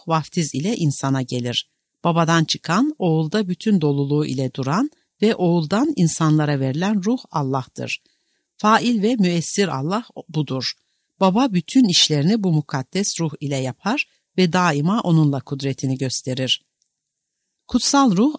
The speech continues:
azizlere ve iyilere peygamberlerin ve havarilerin seslerini ilham eder.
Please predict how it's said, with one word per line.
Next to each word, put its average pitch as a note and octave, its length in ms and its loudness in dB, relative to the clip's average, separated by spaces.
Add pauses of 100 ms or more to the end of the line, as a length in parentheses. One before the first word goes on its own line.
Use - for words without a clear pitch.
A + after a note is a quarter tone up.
azizlere F3+ 600 0
ve A3 100 -2
iyilere D#3 480 -2
peygamberlerin D#3 880 0
ve A#3+ 100 -2
havarilerin D#3 760 -2
seslerini E3 560 0
ilham C#3+ 420 -2
eder. B2+ 380 -4